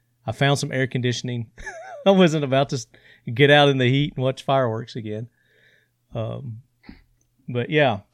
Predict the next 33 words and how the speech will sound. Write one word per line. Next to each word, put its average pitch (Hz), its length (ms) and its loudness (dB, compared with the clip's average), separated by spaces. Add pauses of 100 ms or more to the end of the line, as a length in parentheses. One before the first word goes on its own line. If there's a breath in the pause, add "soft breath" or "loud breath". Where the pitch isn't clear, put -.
(140)
so 127 320 -2
mainly 208 420 6
I've 175 160 6
been 143 240 2
reading, 214 560 4 (800)
getting 170 220 2
caught 175 180 6
up 165 120 2
on 160 100 0
my 156 80 4
reading, 147 640 0 (440)
and, 120 600 -2
um, 113 560 -4 (500)
like 131 220 -2
Tun 143 260 0
said, 123 400 0
trying 151 220 -2
to 135 80 -2
get 135 160 -4
my 127 100 -4
big 123 220 -4
fat 123 280 -2
ass 120 220 -4
back 117 240 -8
in 110 120 -8
shape 107 340 -10 (760)
<laughs> - 1200 -20
since 139 280 -8
the 135 140 0
old 123 160 -2
hip 131 180 -2
surgery. 117 540 -10
So 110 300 -14